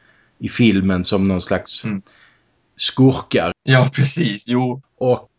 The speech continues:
Speaker 1: de är ju egentligen inte onda här heller. De är bara väldigt fantasilösa.
Speaker 2: <laughs> Paragrafryttare.
Speaker 1: Ja,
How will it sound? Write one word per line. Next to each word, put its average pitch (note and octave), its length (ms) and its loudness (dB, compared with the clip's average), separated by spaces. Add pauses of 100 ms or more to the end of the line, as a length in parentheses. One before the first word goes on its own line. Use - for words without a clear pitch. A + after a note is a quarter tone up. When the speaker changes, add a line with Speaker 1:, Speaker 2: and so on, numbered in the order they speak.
Speaker 1:
de F3 200 0
är F3+ 40 2
ju E3+ 80 2
egentligen C#3+ 380 0
inte G3 160 -2
onda C#3+ 500 2
här C#3+ 280 0
heller. F2+ 680 -4 (560)
De C3+ 160 0
är A#2+ 100 0
bara B2+ 400 2
väldigt C3 320 -2
fantasilösa. A2 1500 -6 (920)
Speaker 2:
<laughs> C3+ 260 -6 (1040)
Paragrafryttare. F#2+ 840 -6
Speaker 1:
Ja, B2 360 2